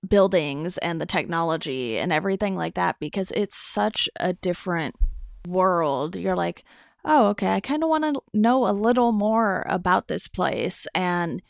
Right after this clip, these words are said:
you get sprinkles of that throughout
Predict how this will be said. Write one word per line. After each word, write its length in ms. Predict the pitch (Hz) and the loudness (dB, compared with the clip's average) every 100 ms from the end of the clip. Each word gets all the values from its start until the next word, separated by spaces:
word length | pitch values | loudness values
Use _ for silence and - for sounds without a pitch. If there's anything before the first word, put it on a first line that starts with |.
| _ - - - - | _ -20 -20 -14 -2
you 220 | 226 254 | 0 0
get 360 | 247 254 - | 2 0 0
sprinkles 840 | - - - 214 208 196 175 175 175 | -4 -4 -4 0 0 2 2 2 0
of 240 | - 170 - | -2 -2 -2
that 320 | 156 135 - - | -4 -4 -8 -8
throughout 600 | 185 175 160 135 104 - | -2 0 2 0 -2 -6